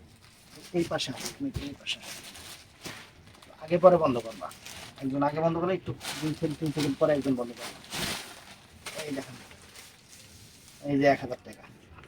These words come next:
এই দেখেন, ওয়াও,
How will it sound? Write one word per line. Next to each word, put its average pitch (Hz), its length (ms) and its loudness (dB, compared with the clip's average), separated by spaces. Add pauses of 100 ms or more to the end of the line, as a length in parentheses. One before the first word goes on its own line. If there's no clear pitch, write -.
(2500)
এই 139 120 -2
দেখেন, 127 200 -8 (160)
ওয়াও, 143 300 10